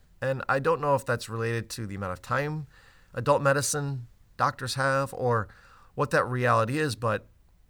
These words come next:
you know, patients push back. I mean, there's so many layers to this I'm unsure of, and I don't blame my colleagues so much so as I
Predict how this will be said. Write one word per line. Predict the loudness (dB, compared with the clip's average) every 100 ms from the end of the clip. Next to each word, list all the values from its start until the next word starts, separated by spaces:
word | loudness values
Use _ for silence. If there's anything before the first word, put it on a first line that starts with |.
| -20 _ -8
you | -4
know, | -4 -6
patients | -6 -4 -2 -4 -8
push | -6 0 0
back. | 2 2 2 0
I |
mean, | -4 -4
there's | 0
so | 0
many | 2 0
layers | 2 2 2 -2
to | -8
this | -6
I'm | -4 -2
unsure | -4 -4 -2 0
of, | 0
and | 0
I |
don't | -2 -2
blame | -2 -2 0
my | -4
colleagues | -4 -2 -2 -4 -6
so | -4 -2
much | -2 -4
so | -2 0 2
as | 2 0 -2 -8 -20 -20 -20 -20 -20 -4
I | 2 4 2 0